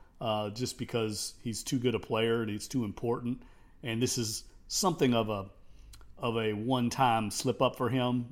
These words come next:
I, I can't think of too many things that he's, uh, failed the team on, uh, but it was an egregious mistake because it almost cost them all. It didn't, it just didn't just affect him. It affected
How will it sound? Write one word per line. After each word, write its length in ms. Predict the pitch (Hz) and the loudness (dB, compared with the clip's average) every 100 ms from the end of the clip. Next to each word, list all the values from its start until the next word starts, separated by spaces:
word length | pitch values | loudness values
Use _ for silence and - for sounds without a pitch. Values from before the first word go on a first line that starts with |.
| 160 | -10
I, 200 | 123 120 | -8 -6
I 20 | |
can't 260 | - 127 - | -2 -2 -2
think 140 | 104 | -4
of 100 | 104 - - - - | -6 -10 -18 -20 -16
too 140 | - 165 | -2 2
many 200 | 139 117 | 4 2
things 380 | 139 117 107 | 2 0 0
that 120 | 113 104 | -2 -2
he's, 380 | 120 110 - - - - - - - | -2 -2 -4 -10 -18 -20 -20 -18 -12
uh, 140 | 101 | -12
failed 480 | - - 135 123 107 | -6 2 4 4 0
the 60 | |
team 320 | 98 - 131 113 | -4 0 2 2
on, 340 | 101 98 98 - - - - - | 0 -4 -8 -14 -20 -20 -20 -8
uh, 180 | 110 101 | -4 -4
but 440 | 104 127 117 110 | 0 2 4 2
it 100 | 139 | 0
was 160 | 127 110 | 0 0
an 80 | 113 | -2
egregious 460 | 110 123 120 110 | 0 0 0 -2
mistake 380 | 117 - 143 165 | -6 -2 0 0
because 260 | 107 117 113 | -2 -4 -2
it 80 | |
almost 280 | 117 120 107 | -2 -2 -4
cost 280 | - 120 107 | -2 -2 -2
them 160 | 113 - | -6 -6
all. 340 | 123 139 123 127 | -4 -4 -4 -2
It 80 | |
didn't, 320 | 127 156 127 - | 2 2 2 -2
it 80 | 135 | 2
just 220 | 151 190 | 4 4
didn't 440 | 190 147 143 175 143 | 4 0 4 4 4
just 240 | 131 - | 0 -2
affect 300 | - 131 - | 0 -2 0
him. 260 | 147 120 110 | 0 0 -2
It 60 | |
affected 500 | 107 123 - 113 104 | -4 -4 -4 -6 -8